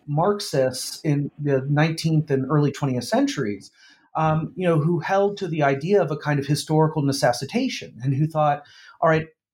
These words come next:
whereas Hegel claims we have no power of foresight into the future, no, Marx's breakthrough in terms of historical materialism allows us to, in looking at the past and the present,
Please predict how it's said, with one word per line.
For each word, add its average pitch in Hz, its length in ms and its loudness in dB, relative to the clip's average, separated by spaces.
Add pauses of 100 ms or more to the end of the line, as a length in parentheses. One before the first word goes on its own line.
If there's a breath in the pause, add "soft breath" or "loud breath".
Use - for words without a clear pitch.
(120)
whereas 165 320 2
Hegel 220 340 0
claims 170 640 -2 (220 loud breath)
we 156 80 0
have 151 160 2
no 185 320 2
power 165 420 2
of 135 100 -2
foresight 147 480 0
into 131 180 0
the 135 100 -4
future, 123 580 -4 (280 loud breath)
no, 165 460 0
Marx's 156 540 -2
breakthrough 135 880 0
in 135 140 -4
terms 147 260 0
of 123 80 -8
historical 202 520 -2
materialism 123 720 0
allows 156 440 0
us 127 240 0
to, 120 220 -2 (320 loud breath)
in 147 180 2
looking 196 360 2
at - 180 -4
the 147 100 -4
past 160 440 0
and 131 100 -4
the 123 60 -6
present, 151 500 2